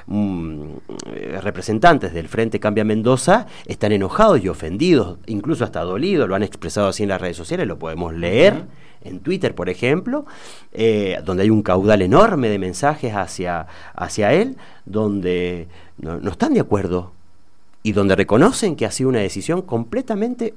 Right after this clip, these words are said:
Speaker 1: unilateral. Bueno, a veces eso también sucede, así como sucede a nivel nacional, provincial, también sucede a nivel departamental.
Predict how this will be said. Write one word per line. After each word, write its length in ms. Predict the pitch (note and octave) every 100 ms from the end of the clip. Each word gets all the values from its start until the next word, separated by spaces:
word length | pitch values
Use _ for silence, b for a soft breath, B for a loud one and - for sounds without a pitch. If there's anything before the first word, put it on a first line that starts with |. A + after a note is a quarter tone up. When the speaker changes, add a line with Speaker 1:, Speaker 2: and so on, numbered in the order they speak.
| -
Speaker 1:
unilateral. 640 | A#3 G#3+ E3+ G2 F2 D#2+ - b b b
Bueno, 340 | A#3+ C4 C#3+ -
a 80 | C3+
veces 280 | E3 E3+ E3
eso 100 | D#3+
también 220 | D#3+ F#3+
sucede, 520 | E3+ C#3+ D3+ C#3 C#3 C3+ B B B - -
así 220 | - B2
como 140 | C3
sucede 200 | A2+ C3
a 40 | B2+
nivel 180 | B2 B2+
nacional, 400 | A#2 B2 D#3+ F3
provincial, 400 | B2 B2 G#3 G#3
también 300 | D3+ F#3+ D3+
sucede 260 | A2 A2
a 60 | G#2
nivel 200 | G#2 G2+
departamental. 800 | G2 G2 G2 F#2+ F2+ F#2 E2+